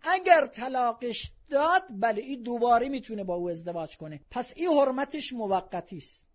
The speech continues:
مگر اینکه نه بار این اتفاق بیفته که دائمی بشه. و همچنین موقت مثل و بنت اخ او اخت الزوجه،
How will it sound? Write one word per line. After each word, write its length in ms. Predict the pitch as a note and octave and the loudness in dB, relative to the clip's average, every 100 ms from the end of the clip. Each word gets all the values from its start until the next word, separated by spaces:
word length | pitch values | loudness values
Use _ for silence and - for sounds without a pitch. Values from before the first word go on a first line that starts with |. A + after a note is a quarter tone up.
| _ _ _ F#4 F4+ | _ _ _ -6 0
مگر 280 | F4+ D#4+ | 2 4
اینکه 300 | D4 B3+ - | 2 -2 -6
نه 300 | A#3 E4 F#4+ | -8 0 2
بار 400 | C4+ G#3 A#3+ A3+ | 2 0 0 0
این 180 | G#3+ A#3+ | 0 -6
اتفاق 580 | G#3+ - G3 A#3+ F#3+ G3 | -8 -8 -6 -4 -4 -4
بیفته 380 | C#4+ F4 - D4+ | -4 -4 -6 -8
که 120 | C4+ | -4
دائمی 420 | G#3 G3 F3+ F3 | -4 -4 -6 -10
بشه. 280 | C#3+ B2+ - _ _ _ - | -12 -18 -20 _ _ _ -8
و 120 | A3 | -6
همچنین 640 | C4 F#4+ F4 - A#3+ G#3+ | 2 2 2 -4 -6 -4
موقت 640 | G#3 A#3 A#3 A3 - D4+ A3+ | -2 2 2 2 -2 -2 -2
مثل 480 | C#4 D4+ - F3+ D#3 - _ _ | -8 -8 -10 -12 -12 -16 _ _
و 320 | A3+ A#3+ B3 | -4 4 4
بنت 440 | B3 F4+ D#4 A3+ A#3 | 4 0 -2 -2 -2
اخ 340 | D4 D#4+ - G3+ F3+ - | 2 0 0 -6 -6 4
او 400 | D4 B3 B3+ D4+ | 6 6 4 -2
اخت 260 | - - | -2 -6
الزوجه، 840 | A3 F#3 F3 G#3 G3 F#3+ A#3 C#4 | -6 -6 -6 -2 -2 0 0 0